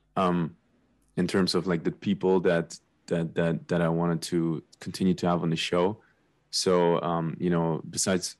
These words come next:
besides founders, um, I really enjoy having, having, having researchers,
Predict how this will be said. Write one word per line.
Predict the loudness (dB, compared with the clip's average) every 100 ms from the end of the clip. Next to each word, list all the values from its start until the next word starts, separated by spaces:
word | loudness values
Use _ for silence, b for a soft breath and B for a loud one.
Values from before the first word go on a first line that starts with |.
| _
besides | -10 -2 0 0 -4
founders, | -4 0 2 4 2 0 -8 _ _ _ _
um, | -2 -2 -4 -8 _ _ -6
I | -4
really | -2 -2 0 2 2 2
enjoy | 0 -2 -4
having, | -4 -4 -4 -6 -8 -14 _ -12
having, | -6 -2 -2
having | -2 -2 0 2
researchers, | 0 0 -2 -4 -10 -12